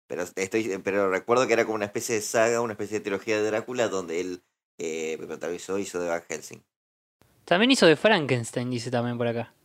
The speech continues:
Speaker 2: En
Speaker 1: ¿Peter Cushing hizo de Frankenstein?
Speaker 2: en,
Speaker 1: Mamma
Speaker 2: eh, de
Speaker 1: mía.
Speaker 2: va-, de varón Frankenstein, que sería el, imagino que
Speaker 1: Ah,
Speaker 2: es
Speaker 1: el
Speaker 2: el
Speaker 1: científico.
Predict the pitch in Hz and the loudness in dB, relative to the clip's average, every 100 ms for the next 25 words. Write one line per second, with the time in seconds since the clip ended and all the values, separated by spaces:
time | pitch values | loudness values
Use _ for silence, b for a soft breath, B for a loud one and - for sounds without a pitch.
0 | _ - 123 120 117 117 113 113 - - | _ -12 -10 -8 -8 -10 -12 -14 -14 -14
1 | 78 107 117 107 104 95 - 117 110 - | -8 -6 -4 -4 -4 -6 -6 -6 -6 -10
2 | - _ - 143 139 135 131 135 - 139 | -16 _ -2 2 2 0 -4 -6 -4 2
3 | 143 156 160 151 156 160 156 190 175 151 | 6 6 6 2 4 6 8 8 6 4
4 | 156 151 156 - 160 143 123 131 139 127 | 4 2 2 2 2 4 4 4 4 4
5 | 113 110 110 117 190 143 123 143 147 92 | 0 -6 -12 -16 -14 -8 -6 0 2 4
6 | 87 110 123 - 110 - | 2 0 -4 -6 -8 -12